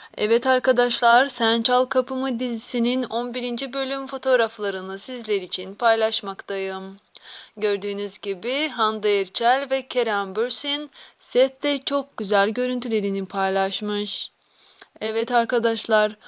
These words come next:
ve on birinci bölümden olan muhteşem görüntüleri sizler için paylaşmaktayım.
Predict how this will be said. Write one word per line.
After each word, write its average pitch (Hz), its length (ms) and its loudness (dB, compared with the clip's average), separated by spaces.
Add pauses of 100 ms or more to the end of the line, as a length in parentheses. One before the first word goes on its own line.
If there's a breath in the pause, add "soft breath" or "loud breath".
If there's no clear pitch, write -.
(260 loud breath)
ve 214 300 2
on 247 240 0
birinci 247 420 0
bölümden 247 480 2
olan 220 400 2
muhteşem 247 720 -2
görüntüleri 202 680 -2
sizler 196 440 -6
için 185 420 -6
paylaşmaktayım. 196 1300 -4